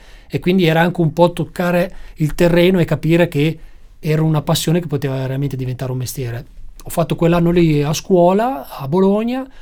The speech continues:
dopodiché ho iniziato a fare collaborazioni con gallerie d'arte, mostre, non mostre, qualche concorso vinto,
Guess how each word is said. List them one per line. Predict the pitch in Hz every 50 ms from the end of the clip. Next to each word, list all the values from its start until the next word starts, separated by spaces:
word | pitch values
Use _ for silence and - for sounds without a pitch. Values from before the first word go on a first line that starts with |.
| - -
dopodiché | - 147 143 160 151 160 156 196
ho | 196
iniziato | 175 160 123 160 143
a | 131
fare | 113 - 156 151 147
collaborazioni | - 156 147 147 143 143 143 143 135 - 170 156 151 143
con | - 135 127
gallerie | 131 135 135 143 143 151 160
d'arte, | 165 185 175 180 180 202 202 196 - 226 226 220
mostre, | 185 151 147 156 156 147 - - 160 147
non | 139 156 180 190 185
mostre, | 190 190 196 185 - - - 202 214 220 220 220 202
qualche | - 151 143 - 147
concorso | 131 - 143 139 - 160 147 - - 208
vinto, | 196 190 190 196 202 - - - 240 247 240 240